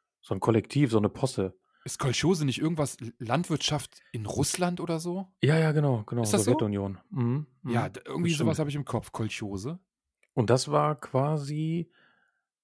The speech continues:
Speaker 1: also eine Stuttgarter, äh, Hip-Hop-Posse, äh, zweiundneunzig oder was, da war ich, da habe ich das noch gar nicht so gehört, also gar nicht eigentlich, aber die Kolchose, da war unter anderem, also hier, äh, Max Herre,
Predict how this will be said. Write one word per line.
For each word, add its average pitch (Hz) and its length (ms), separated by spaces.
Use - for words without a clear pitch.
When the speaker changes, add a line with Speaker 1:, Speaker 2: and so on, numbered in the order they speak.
Speaker 1:
also 117 140
eine 110 120
Stuttgarter, 160 960
äh, 143 40
Hip-Hop-Posse, 147 580
äh, - 380
zweiundneunzig 123 580
oder 135 140
was, 123 100
da 117 100
war 120 140
ich, - 160
da 107 140
habe 117 100
ich - 60
das 123 80
noch 120 100
gar 117 120
nicht - 340
so 127 100
gehört, 113 320
also 110 160
gar 113 160
nicht 139 160
eigentlich, 143 420
aber 143 340
die 120 80
Kolchose, 151 880
da 113 120
war 131 160
unter 139 240
anderem, 131 480
also 110 180
hier, 107 600
äh, - 20
Max 123 280
Herre, 131 420